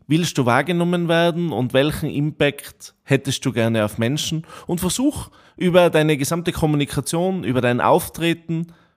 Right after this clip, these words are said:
über deine Art zu kommunizieren und über die Dinge, die du veröffentlichst, diese Positionierung, diese Marke, die da entsteht,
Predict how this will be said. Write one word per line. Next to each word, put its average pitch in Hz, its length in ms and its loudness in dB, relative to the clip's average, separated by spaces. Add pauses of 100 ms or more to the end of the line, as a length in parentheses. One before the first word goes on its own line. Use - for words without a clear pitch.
(120)
über 127 600 4 (200)
deine 120 380 0
Art 165 600 -2 (280)
zu - 160 -6
kommunizieren 156 760 -2
und 135 160 0
über 123 140 -2
die 127 140 -4
Dinge, 107 240 -2
die 147 120 0
du 123 80 -4
veröffentlichst, 135 760 -4 (460)
diese 143 480 0 (440)
Positionierung, 131 680 -2
diese 160 220 -2
Marke, 147 640 0
die 117 120 -2
da 113 140 0
entsteht, 113 640 -4